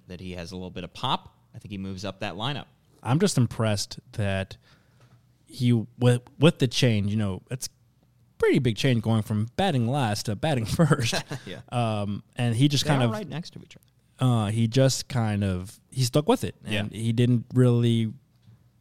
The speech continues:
Speaker 2: succumb to the pressure and, and, and performed well. This kid's a player, man, and this outfield is super exciting,
Speaker 1: Yeah.
Speaker 2: uh, for Nationals fans and, and, and the team itself. Uh, the question is, another caveat,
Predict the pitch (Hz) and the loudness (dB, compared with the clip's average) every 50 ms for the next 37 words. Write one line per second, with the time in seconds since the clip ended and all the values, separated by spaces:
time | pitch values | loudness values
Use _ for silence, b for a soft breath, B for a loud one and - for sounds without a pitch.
0 | _ _ - - - - - 135 131 131 127 120 117 - - 139 135 123 - 147 | _ _ -4 -4 -4 0 2 2 4 4 4 2 0 0 2 2 2 4 4 4
1 | 143 151 151 123 110 113 113 107 104 110 113 110 104 - 101 107 104 101 - - | 4 4 4 4 2 2 2 2 2 0 0 0 -2 -4 -4 -4 -4 -2 -2 -2
2 | 110 - - 120 117 117 107 104 101 110 113 117 117 113 B B B B B B | -2 2 2 2 2 2 2 0 0 0 2 2 2 0 B B B B B B
3 | B 113 110 - 202 175 131 - - - 113 110 104 98 98 101 104 107 107 110 | B -8 2 4 4 4 4 0 -2 -2 -2 0 0 0 -2 -2 -2 -2 -2 0
4 | 110 104 104 107 117 113 - 120 131 135 123 - 123 107 104 95 - - - - | 0 0 0 0 0 0 2 2 2 2 4 4 4 4 4 0 0 -2 -2 -2
5 | - - - 120 117 117 - - 101 98 95 - - 98 95 90 92 90 95 - | -2 0 2 4 2 2 2 0 -6 -6 -6 -6 -6 -6 -6 -6 -8 -10 -12 -14
6 | b b b b - 90 85 85 - 95 92 90 95 98 - - - 107 107 101 | b b b b -14 -14 -12 -8 -6 -6 -4 -4 -4 -6 -6 -4 -2 -2 0 0
7 | 101 101 - 107 98 92 - - 104 95 95 90 - 107 104 - 104 107 101 98 | -2 -4 -6 -8 -8 -8 -10 -10 -10 -12 -12 -12 -12 -12 -10 -8 -8 -6 -6 -6
8 | 95 - 92 98 95 98 95 - - 113 104 98 92 - - 110 101 98 - b | -6 -6 -6 -6 -6 -6 -8 -6 -2 -2 -2 -2 -2 -2 -2 -2 -2 -2 -4 b
9 | b b b b b b b b b b b b b b _ _ - 135 139 143 | b b b b b b b b b b b b b b _ _ 4 6 6 6
10 | 147 147 143 135 131 - - _ _ _ - _ - _ - 151 127 - - 180 | 6 4 4 2 -2 -4 -8 _ _ _ -20 _ -20 _ -2 -2 -2 4 6 6
11 | 180 - - - 175 147 131 127 113 113 117 - - - _ _ _ _ _ _ | 6 6 4 2 4 4 4 4 4 2 0 -4 -6 -10 _ _ _ _ _ _
12 | _ _ _ _ _ - 139 135 131 127 120 139 143 139 120 110 104 101 98 101 | _ _ _ _ _ 2 4 4 4 4 4 4 2 4 4 2 2 2 0 -2